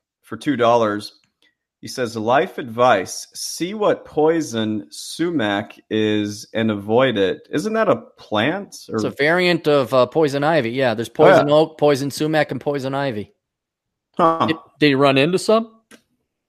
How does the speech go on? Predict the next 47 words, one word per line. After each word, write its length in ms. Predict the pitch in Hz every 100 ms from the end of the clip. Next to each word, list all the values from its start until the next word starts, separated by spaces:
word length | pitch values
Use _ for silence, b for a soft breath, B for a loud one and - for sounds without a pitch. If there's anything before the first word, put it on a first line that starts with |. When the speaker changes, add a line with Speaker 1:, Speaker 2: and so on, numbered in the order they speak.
| _ _ _ _ - - - _ - -
Speaker 1:
He 120 | 139
doesn't 320 | 143 143 113
seem 320 | - 131 131
to 100 | 120
elaborate 540 | 107 104 120 110 104 101
on 180 | 101
that. 320 | 104 101 107 107
He 100 | 107
just 460 | 110 104 - -
Speaker 2:
No. 220 | 110 101 - -
Speaker 1:
is 120 | 101 -
giving 260 | 113 113
us 160 | 107 -
a 60 |
tip, 420 | 92 - 107 - _
I 40 | -
Speaker 2:
For, 220 | 220 208
Speaker 1:
guess. 100 | 104
Speaker 2:
for 120 | 226
all 140 | 254 302
you 180 | 285
city 300 | - 254 240
boys, 420 | 185 156 151 143 147
which 140 | 156
we 60 | 160
got 160 | 165
a 20 | 143
fair 240 | 170 156
amount, 400 | 135 131 120 110 _ _
uh, 60 | 117
especially 420 | 113 - 151 156
on 100 | 135
the 160 | 120 127
East 180 | 120 -
Coast, 360 | 123 104 -
you 140 | - 107
know, 180 | 110
like, 300 | 110 104 - b b b b b -
"I'm 200 | 156 139
living 280 | 233 254 226
in 100 | 156
Baltimore. 760 | 165 247 - 165 143 120 92 b b b b
I'm 160 | 151 190
thinking 300 | - 285 277
about 320 | 240 240 -
going 320 | 247 254 233
to 640 | - 233 226 214 185 131